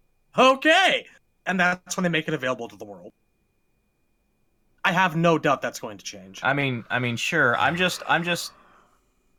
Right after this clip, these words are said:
Speaker 2: is
Speaker 1: I
Speaker 2: it
Speaker 1: mean, I th-, I
Speaker 2: actually
Speaker 1: think that this
Speaker 2: possible for a company to do that, to release D L C in only one country? What's the code look like for that? <laughs>
Speaker 1: No, it, it is absolutely and completely possible.
Speaker 2: Okay.
Speaker 1: Like,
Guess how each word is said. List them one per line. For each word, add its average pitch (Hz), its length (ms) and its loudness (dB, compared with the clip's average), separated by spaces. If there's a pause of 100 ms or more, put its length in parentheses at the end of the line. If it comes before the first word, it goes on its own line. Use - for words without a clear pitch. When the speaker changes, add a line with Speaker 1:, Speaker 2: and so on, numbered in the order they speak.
(100)
Speaker 2:
is 170 140 2
Speaker 1:
I 156 40 -2
Speaker 2:
it 196 100 2
Speaker 1:
mean, - 20 2
I 196 140 4
th-, - 100 0
I - 60 2
Speaker 2:
actually - 20 -4
Speaker 1:
think 320 200 -2
that 294 120 0
this 220 100 2
Speaker 2:
possible 196 440 0
for 185 300 0
a 160 40 2
company 147 680 -4
to 135 480 -6 (460)
do 170 480 -4
that, 110 440 0
to 147 160 -6
release 143 580 -4 (100)
D 147 200 -4
L 147 140 -2
C 143 360 -4
in 131 120 -4 (120)
only 139 360 -4
one 123 280 -4
country? 120 500 -8
What's 131 260 -4
the 151 120 -12 (120)
code 143 460 -4
look 110 220 -10
like 110 240 -6
for - 200 -12
that? 92 360 -8 (160)
<laughs> 139 300 -6
Speaker 1:
No, 160 200 0
it, 185 200 0
it 190 200 0
is 202 120 0
absolutely 175 600 0
and 143 120 -6
completely 135 520 -8
possible. 113 600 -8 (340)
Speaker 2:
Okay. 135 260 -4
Speaker 1:
Like, - 260 -6